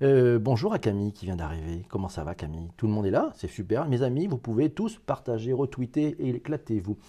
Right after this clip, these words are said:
Disruption et flexibilité dans les espaces de travail. Quel rôle pour votre entreprise ? C'est co-, c'est Massio qui nous dit : « À l'heure de la révolution de l'information, disruption et flexibili-, et flexibilité s'invitent dans les espaces de travail.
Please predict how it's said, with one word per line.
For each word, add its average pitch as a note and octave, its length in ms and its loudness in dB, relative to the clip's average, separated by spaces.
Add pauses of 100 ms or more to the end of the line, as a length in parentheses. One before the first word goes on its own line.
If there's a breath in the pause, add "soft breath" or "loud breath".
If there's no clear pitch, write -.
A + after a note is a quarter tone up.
(140)
Disruption F#3 800 -4
et C#3+ 120 -2
flexibilité C3+ 800 -4
dans C#3+ 140 -4
les C3 200 -4
espaces C3+ 320 -4
de C3 80 -6
travail. C3+ 480 -4
Quel D#3 220 4
rôle D#3+ 420 6
pour D3 140 -4
votre C#3+ 240 2
entreprise ? C#3 720 -2 (1080 loud breath)
C'est - 180 0
co-, C#3+ 180 2
c'est - 180 -2
Massio B2+ 300 0
qui B2+ 100 -4
nous A#2 100 0
dit : « A2+ 140 2
À G#2 80 0
l'heure C#3 260 4
de A2 80 2
la G#2+ 120 2
révolution A2 480 -2
de A2+ 40 -2
l'information, G#2 540 -6
disruption C3 500 -4
et A#2+ 40 -4
flexibili-, A#2 500 -6
et A#2+ 80 -2
flexibilité B2 760 -6
s'invitent A#2+ 580 -6
dans A2+ 120 -2
les G2+ 200 -4
espaces G2 360 -6
de F#2 80 -6
travail. D2+ 560 -6